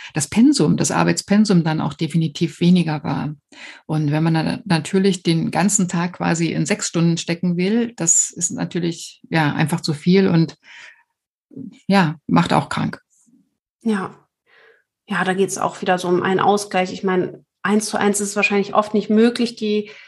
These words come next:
Speaker 2: Aufgaben, den Umfang sozusagen der Verantwortlichkeiten entsprechend zu reduzieren. Ähm, aber wenn man das Gefühl hat, man macht die Sachen dann vielleicht effizienter und man hat dann trotzdem mehr Freizeit, muss man natürlich insgesamt schauen, so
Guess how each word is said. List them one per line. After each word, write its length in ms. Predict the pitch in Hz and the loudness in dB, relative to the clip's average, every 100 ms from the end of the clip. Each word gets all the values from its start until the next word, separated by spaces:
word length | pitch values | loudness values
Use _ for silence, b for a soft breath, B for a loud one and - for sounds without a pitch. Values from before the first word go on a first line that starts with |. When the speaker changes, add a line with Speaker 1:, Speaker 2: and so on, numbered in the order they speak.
| B B | B B
Speaker 2:
Aufgaben, 760 | - 202 - 214 202 208 208 202 | 0 0 0 0 2 4 2 2
den 120 | 202 | -2
Umfang 420 | - 214 214 208 | -4 -4 0 0
sozusagen 540 | 202 202 202 190 196 196 | 0 -6 -4 -2 0 0
der 140 | 196 | -2
Verantwortlichkeiten 840 | 190 - 196 196 196 - - - - | -4 -6 -4 -4 -6 -6 -4 -4 -4
entsprechend 500 | 196 - 202 - - | -8 -6 -6 -4 -6
zu 120 | 202 | -4
reduzieren. 840 | 196 196 196 - 214 220 226 220 220 B B B B - | -4 -4 -4 -4 0 2 4 2 -2 B B B B -6
Ähm, 340 | 202 185 185 - | -2 2 2 2
aber 240 | 190 196 | 0 2
wenn 60 | 196 | 2
man 100 | 202 | 2
das 120 | 196 | 0
Gefühl 320 | 202 - 208 | -6 -2 -2
hat, 120 | 202 | 0
man 320 | 202 196 196 - | 2 2 0 -4
macht 260 | 208 208 - | -6 -6 -6
die 40 | |
Sachen 220 | 208 196 208 | -4 0 2
dann 120 | 196 | 0
vielleicht 260 | 208 196 | -2 -6
effizienter 760 | 202 196 196 208 214 226 233 214 | -6 -6 -4 2 2 4 4 4
und 140 | 202 | 0
man 160 | 190 190 | -4 -4
hat 100 | 190 | -4
dann 120 | 190 | -4
trotzdem 360 | - 208 - 208 | -4 -4 0 0
mehr 120 | 190 | 0
Freizeit, 680 | 196 196 208 208 214 202 - B B B B _ _ 214 | 0 0 0 0 0 0 -4 B B B B _ _ 0
muss 200 | 208 226 | 2 4
man 80 | |
natürlich 280 | 196 190 196 | 4 2 0
insgesamt 500 | 220 196 196 180 185 | 0 0 -2 -2 -2
schauen, 360 | - 180 180 175 | 0 0 2 0
so 240 | 175 175 | -4 -8